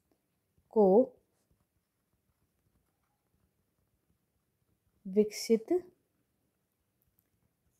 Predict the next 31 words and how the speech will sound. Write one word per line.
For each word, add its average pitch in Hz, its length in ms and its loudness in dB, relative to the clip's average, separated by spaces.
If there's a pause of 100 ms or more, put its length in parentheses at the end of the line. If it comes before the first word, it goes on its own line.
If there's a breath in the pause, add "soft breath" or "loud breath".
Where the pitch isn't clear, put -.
(520)
करता 214 480 2
है। 175 220 0 (1200)
ठीक 240 180 -2
है 285 60 6
बच्चों, 294 340 4 (600)
तो 233 60 6
इस 226 180 2
तरह 226 240 4
से 311 200 0 (140)
आप 220 160 0
सभी 208 260 0
को 233 160 2
अपनी 233 200 -2
वर्कशीट 208 460 2
को 247 220 0
हल 202 200 2 (100)
करना 220 300 2
है। 294 240 2 (420 soft breath)
उम्मीद 240 300 4
करती 302 340 2
हूँ 269 140 4
बच्चों 277 300 6
आप 269 100 2
सभी 240 260 0
को 254 120 -2
अच्छे 240 280 -2
से 247 120 -2
समझ 190 420 0
में 220 120 -2
आया 226 160 -2
होगा। 247 300 6